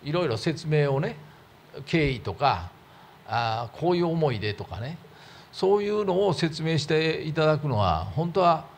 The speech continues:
一番町民の皆さんに伝わること、行政が一方的にするんじゃなくて、あの、一緒になってね、えー、説明するのが一番伝わるんではないかなというふうに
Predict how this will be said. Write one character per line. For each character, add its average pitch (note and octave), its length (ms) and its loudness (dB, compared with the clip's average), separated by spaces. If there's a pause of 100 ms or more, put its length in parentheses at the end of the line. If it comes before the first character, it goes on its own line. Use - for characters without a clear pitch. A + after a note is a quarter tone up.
(420)
一 F#3+ 200 -8
番 A#3 380 4 (460)
町 C3+ 200 0
民 C3 200 -2
の B2+ 100 -2
皆 C#3+ 220 0
さ A#2 140 -2
ん B2 100 -2
に C#3 260 -2 (320)
伝 D#3 120 6
わ C#3+ 80 6
る C3+ 80 0
こ C3+ 120 -4
と、 G2+ 260 -6
行 A#3+ 200 2
政 E3+ 380 0
が G3 160 4
一 F3+ 140 -2
方 F3 120 0
的 E3 180 -2
に D#3+ 160 -2
す - 120 -8
る D#3 100 -4
ん C3+ 60 -4
じ G#2+ 80 -4
ゃ - 20 -2
な G#2 100 -2
く G#2 100 -12
て、 D3+ 140 -2 (400)
あ C3 100 -4
の、 B2+ 220 -6
一 G#3+ 120 -8
緒 A#3+ 220 -2
に A#3+ 100 -6
な G3 140 4
っ - 80 -8
て A2 100 -6
ね、 D#3 180 -4 (680)
え B2+ 880 2
ー、 - 40 2
説 D3 260 0
明 C#3+ 140 2
す C#3+ 100 0
る C3 60 2
の G#2 120 0
が A2 440 4 (360)
一 D3 200 -4
番 D3+ 260 4
伝 D3+ 260 4
わ D3 120 8
る C#3+ 100 2
ん C3 60 -2
で A2 80 0
は G2 100 2
な G#2 140 0
い - 60 -4
か G2+ 120 -4
な G2 160 0
と - 100 -12 (440)
い D3 100 0
う F#3 80 2
ふ G#3 100 -2
う G#3+ 40 -4
に B2 140 -2